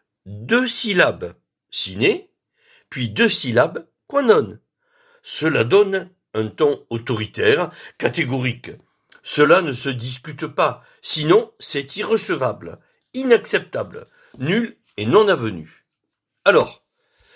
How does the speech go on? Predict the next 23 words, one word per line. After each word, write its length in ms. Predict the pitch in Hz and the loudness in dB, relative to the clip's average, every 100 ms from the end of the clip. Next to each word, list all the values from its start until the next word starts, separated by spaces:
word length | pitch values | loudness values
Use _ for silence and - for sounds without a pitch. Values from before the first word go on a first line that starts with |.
| _ - - - | _ -20 -20 2
maintenant 600 | 170 202 190 180 220 214 | 4 4 2 4 4 4
que 160 | - 170 | -2 -4
nous 260 | 147 123 | -4 0
avons 300 | 127 123 120 | 0 0 -4
fait 180 | - 139 | -4 -4
le 240 | 117 113 - | -2 -4 -4
tour 560 | 196 208 202 - - _ 101 | -2 0 -2 -8 -18 _ -4
de 160 | 107 | -4
cette 300 | 110 123 123 | -2 -2 -2
expression 540 | 117 - 120 117 113 110 | -4 -2 -2 0 2 2
latine, 680 | 98 - 160 180 190 190 _ _ _ - _ _ | 2 -2 -2 2 2 0 _ _ _ -20 _ _
qui 140 | - 123 | -2 0
est 80 | |
bien 240 | 104 98 135 | 0 2 2
vivante 540 | 117 107 113 175 175 | 2 -2 -2 -4 -6
dans 260 | 131 95 104 | -8 -2 0
notre 320 | 98 101 98 | 0 -2 -4
langue 260 | 127 156 95 | -2 -4 -8
française, 800 | - 131 123 - 87 78 - _ _ _ _ _ _ _ _ _ | -4 -4 -2 -4 -6 -8 -18 _ _ _ _ _ _ _ _ _
si 360 | - - 226 226 | -2 0 2 2
dans 180 | 135 123 | 4 4
votre 360 | 139 208 - | 4 2 2
tête 600 | - _ 113 98 - - | -6 _ -2 -2 -6 -20